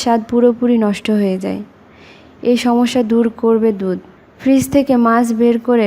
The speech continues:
ঠান্ডা ছাড়িয়ে মাছ দুধ মিশ্রিত পানিতে ভিজিয়ে রাখুন ত্রিশ মিনিট।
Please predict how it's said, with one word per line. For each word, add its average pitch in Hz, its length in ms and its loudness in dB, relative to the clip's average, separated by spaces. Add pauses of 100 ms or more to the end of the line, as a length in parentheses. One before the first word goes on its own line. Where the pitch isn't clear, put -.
ঠান্ডা 220 380 -2
ছাড়িয়ে 220 500 -2
মাছ 208 340 -2 (140)
দুধ 226 320 0
মিশ্রিত 226 440 0 (140)
পানিতে 208 360 -2
ভিজিয়ে 202 400 -4
রাখুন 202 340 -4
ত্রিশ 202 340 -8
মিনিট। 196 260 -8